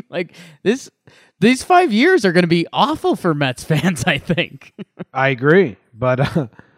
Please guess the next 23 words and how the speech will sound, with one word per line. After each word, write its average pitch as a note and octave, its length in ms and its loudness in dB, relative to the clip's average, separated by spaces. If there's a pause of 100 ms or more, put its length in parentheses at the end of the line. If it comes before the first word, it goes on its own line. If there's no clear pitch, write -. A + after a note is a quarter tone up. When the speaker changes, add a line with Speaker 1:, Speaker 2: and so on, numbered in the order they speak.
(360)
Speaker 2:
but B2 160 -2
it's, - 460 -6
I A#2 60 -12
mean, A2+ 220 -6
he, A2 100 -6
it's G#2+ 320 -12
very A#2 300 -2
smart. B2 360 -4
I, F#2+ 200 -14 (220)
I, G#2+ 100 -16 (260)
I A2+ 200 -10
just G#2+ 420 -14
figured A2+ 280 -10
out A2 160 -8
the G#2 60 -20
puzzle, G2 380 -6
so - 120 -12
maybe G#2+ 260 -4
I G#2+ 120 -4
should G#2 180 -12
run G2+ 160 -12
a F#2+ 40 -16
team. G#2 300 -16